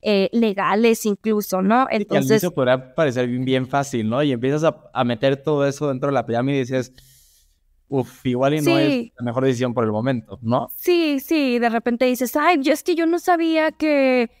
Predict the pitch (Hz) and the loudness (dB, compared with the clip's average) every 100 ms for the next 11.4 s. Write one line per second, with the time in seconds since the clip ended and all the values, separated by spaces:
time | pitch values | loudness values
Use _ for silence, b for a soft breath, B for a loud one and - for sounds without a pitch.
0 | b 262 262 277 269 320 330 285 247 247 | b 2 4 4 2 -2 -2 0 0 2
1 | 262 262 277 277 269 262 269 - 311 302 | 2 2 0 0 2 2 2 0 -2 0
2 | 285 - 302 277 226 208 226 208 - 220 | -4 2 4 4 2 0 -2 0 0 0
3 | 202 190 208 320 B B B 208 196 196 | 0 0 2 0 B B B 0 2 2
4 | 202 294 349 415 233 - 247 285 262 - | 0 2 4 4 2 0 0 0 0 -2
5 | 233 220 226 226 226 294 285 196 202 208 | 2 2 2 0 2 2 2 0 0 -2
6 | - 233 233 - 233 220 214 247 247 240 | -2 0 0 0 0 2 0 0 0 0
7 | 214 190 185 - _ - 202 202 208 202 | 2 2 0 -6 _ -4 -2 0 0 2
8 | 214 220 180 185 202 254 220 196 185 185 | 2 2 0 -2 -2 0 2 2 0 -2
9 | - _ _ - 208 202 196 208 208 202 | -10 _ _ -2 0 0 0 0 0 0
10 | 190 185 247 240 214 - 202 196 214 214 | -2 0 2 2 0 -2 -2 0 0 0
11 | 202 202 208 - | -2 0 0 -2